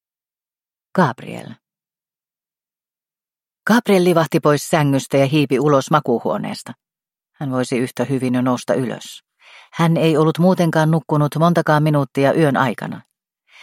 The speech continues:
Hänen päänsä oli täynnä ajatuksia, jotka pyörivät ympyrää johtamatta mihinkään. Laukku, jonka hän oli pakannut edellisenä iltana Riinan istuessa murjottamassa television ääressä, odotti eteisessä.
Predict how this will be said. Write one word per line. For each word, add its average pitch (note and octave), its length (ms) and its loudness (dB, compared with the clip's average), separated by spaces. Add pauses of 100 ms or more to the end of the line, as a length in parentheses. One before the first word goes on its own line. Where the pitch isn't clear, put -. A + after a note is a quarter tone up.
(200)
Hänen F3 200 0
päänsä G#3+ 340 2
oli E3+ 140 2
täynnä F3+ 340 2
ajatuksia, C3+ 640 0
jotka B2+ 280 0
pyörivät C3 440 2
ympyrää C3 600 0
johtamatta C#3+ 460 -2
mihinkään. A#2+ 640 -4 (1300)
Laukku, E3 420 0
jonka E3 260 2
hän D#3 200 2
oli D3 160 0
pakannut D3 460 0
edellisenä B2+ 540 0
iltana B2+ 400 -2 (320)
Riinan C3+ 440 0
istuessa C3+ 540 -2
murjottamassa C#3 760 0
television A#2 520 0
ääressä, A#2+ 480 -4 (340)
odotti C#3 420 -2
eteisessä. - 580 -10